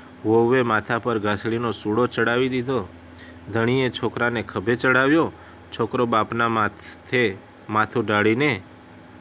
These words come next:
ત્યાં, ત્યાંને ત્યાં જ ઊંઘી ગયો. "લ્યો બાપા, રામ રામ, તમારે પરતાપે વહેલા વહેલા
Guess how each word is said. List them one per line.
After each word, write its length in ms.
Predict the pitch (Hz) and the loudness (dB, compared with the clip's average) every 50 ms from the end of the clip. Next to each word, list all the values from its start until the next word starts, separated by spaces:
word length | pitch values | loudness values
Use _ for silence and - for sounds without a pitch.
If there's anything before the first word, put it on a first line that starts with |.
| - - - | -20 -10 -2
ત્યાં, 260 | - 117 110 110 113 113 - - - - | 0 2 4 4 2 0 -4 -8 -12 -6
ત્યાંને 320 | - 110 110 110 117 120 | -4 -2 0 0 0 -2
ત્યાં 340 | 107 - - - 117 123 127 | -2 -4 -2 0 0 2 0
જ 120 | 123 107 - | 0 -4 -8
ઊંઘી 560 | - - - - - 98 90 90 90 90 90 | -12 -20 -20 -20 -16 -12 -10 -6 -6 -6 -4
ગયો. 300 | 85 90 85 82 82 80 82 - - - - - - - - - - - - - - - - - - - - - - - | -4 -6 -6 -6 -8 -10 -12 -18 -20 -20 -20 -20 -20 -20 -20 -20 -20 -20 -20 -20 -20 -20 -20 -20 -20 -20 -20 -12 -2 2
"લ્યો 160 | 127 151 151 | 4 4 4
બાપા, 340 | 131 120 101 - 98 92 87 - - - - | 4 2 0 0 -4 -10 -12 -14 -16 -12 -6
રામ 300 | 98 107 117 117 113 110 | -2 0 2 2 2 0
રામ, 160 | 98 90 80 - - - - - - - - - - - - - - | 0 -2 -4 -8 -14 -20 -20 -20 -20 -20 -20 -20 -20 -20 -12 -6 -2
તમારે 420 | 120 117 120 127 127 131 131 127 | 0 2 4 4 4 4 2 0
પરતાપે 760 | - - 113 107 104 - - 113 107 107 - 143 147 123 95 87 - - - 104 | 0 -2 -2 -2 -2 -2 0 0 0 0 0 0 0 0 -2 -6 -12 -14 -8 -4
વહેલા 280 | 101 107 107 110 113 113 | -2 0 2 2 2 2
વહેલા 440 | 110 110 107 110 123 135 123 98 | 2 2 2 2 2 2 0 -2